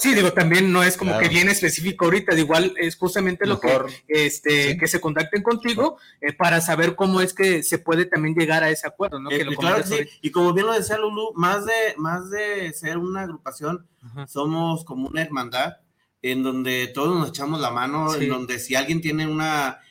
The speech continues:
Speaker 3: alguna apuro, todos vemos la manera de, de, de
Speaker 1: Ya.
Speaker 3: ayudarlo,
Speaker 1: Ok.
Speaker 3: este,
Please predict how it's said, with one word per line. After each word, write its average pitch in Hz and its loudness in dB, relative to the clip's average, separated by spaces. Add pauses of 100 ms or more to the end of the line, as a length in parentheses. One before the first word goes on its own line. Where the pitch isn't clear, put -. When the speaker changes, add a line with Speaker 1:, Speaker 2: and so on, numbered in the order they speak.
(140)
Speaker 3:
alguna 143 -4 (560)
apuro, 147 0
todos 147 -2
vemos 147 0
la 151 0
manera 139 -2
de, 151 -2 (180)
de, 117 -6 (180)
de 139 -4
Speaker 1:
Ya. 135 2
Speaker 3:
ayudarlo, 143 2
Speaker 1:
Ok. 147 -4 (280)
Speaker 3:
este, 135 -6